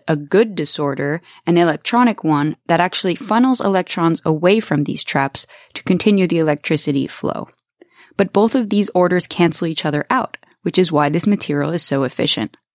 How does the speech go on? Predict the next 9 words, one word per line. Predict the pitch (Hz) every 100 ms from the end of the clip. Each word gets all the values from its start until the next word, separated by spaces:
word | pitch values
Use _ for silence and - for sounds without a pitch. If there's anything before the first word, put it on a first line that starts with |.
| _ _ _ _ _ _ -
The | 190
new | 208 262
microscopic | 254 214 226 - 180 175 170
visualizations | - 165 185 190 185 151 143 151 143 -
created | - 160 156 170 190 175
by | 147
this | 143 143 -
research | 165 220 147 131 -
team | - 135